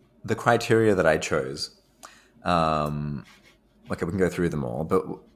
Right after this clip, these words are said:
for each of these directors, w-, how did you think they worked? And did you have, not that I, I should have asked you before,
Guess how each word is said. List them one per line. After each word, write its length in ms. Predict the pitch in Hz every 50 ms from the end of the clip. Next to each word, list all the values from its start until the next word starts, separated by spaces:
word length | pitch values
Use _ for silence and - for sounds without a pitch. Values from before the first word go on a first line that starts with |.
| _ -
for 160 | - - 98 92
each 220 | 85 85 85 -
of 60 | 82
these 180 | 78 80 78 78
directors, 400 | - 82 76 71 - 76 73 80
w-, 340 | 87 92 95 98 90 90 90 82
how 220 | 87 98 95 104
did 140 | 107 107 107
you 80 | 104
think 160 | - 101 92 90
they 120 | 85 85
worked? 320 | 82 85 82 78 80 -
And 100 | 90 90
did 140 | 85 95 90
you 100 | 98 98
have, 340 | 104 101 95 90 95 98 - _ - -
not 160 | 92 98 87
that 80 | 85 82
I, 160 | 80 78 71
I 40 | 76
should 180 | - 92 80
have 80 | 76 71
asked 120 | 73 - -
you 60 | 71
before, 400 | 71 - 82 76 69 73 76